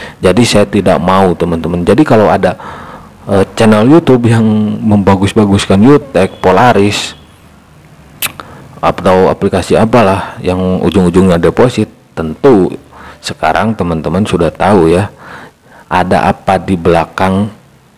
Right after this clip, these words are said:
layar channelnya itu, teman-teman, ya. Jadi jangan dulu tergiur. Oke, teman-teman, itu saja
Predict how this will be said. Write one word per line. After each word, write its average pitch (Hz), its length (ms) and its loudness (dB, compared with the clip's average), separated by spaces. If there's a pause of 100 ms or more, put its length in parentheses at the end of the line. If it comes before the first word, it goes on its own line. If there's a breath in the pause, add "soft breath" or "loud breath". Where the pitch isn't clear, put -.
layar 87 1120 0
channelnya 82 640 -4
itu, 80 720 0
teman-teman, 78 480 -4
ya. 82 160 0 (840 loud breath)
Jadi - 240 0
jangan 80 400 0
dulu 78 400 0
tergiur. 101 1300 0 (1200 loud breath)
Oke, 139 240 0
teman-teman, 135 560 2
itu 95 240 0
saja 85 320 0